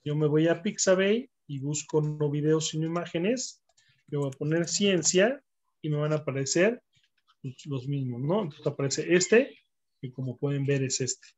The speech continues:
¿no? Aquí aparece, por ejemplo, todo depende de los filtros, ¿no? Aquí como te lo ponga, pero son casi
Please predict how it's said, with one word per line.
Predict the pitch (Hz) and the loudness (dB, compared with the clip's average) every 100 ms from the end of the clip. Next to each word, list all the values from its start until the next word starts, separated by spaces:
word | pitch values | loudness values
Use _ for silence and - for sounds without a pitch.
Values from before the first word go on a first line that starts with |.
| _ _ _ _ _ _ | _ _ _ _ _ _
¿no? | 165 160 | -10 -8
Aquí | 131 143 | -4 -4
aparece, | 127 139 143 139 151 147 | -2 0 2 2 2 2
por | 143 131 131 | 0 -6 -8
ejemplo, | - 143 135 147 147 143 147 143 - _ _ _ - | -4 -4 -2 2 4 4 4 0 -6 _ _ _ 4
todo | 226 233 | 8 8
depende | 220 180 175 | 8 6 6
de | 147 | 6
los | 139 - | 2 -2
filtros, | 170 156 139 135 | -4 -2 -6 -2
¿no? | 185 156 | -2 -4
Aquí | 123 - - | -6 -14 -10
como | 139 | -8
te | 127 120 | -8 -10
lo | 117 | -8
ponga, | 135 127 120 | -8 -8 -8
pero | 123 135 156 | -12 -12 -8
son | 160 151 | -2 -2
casi | 151 139 147 139 | -2 -4 -4 -8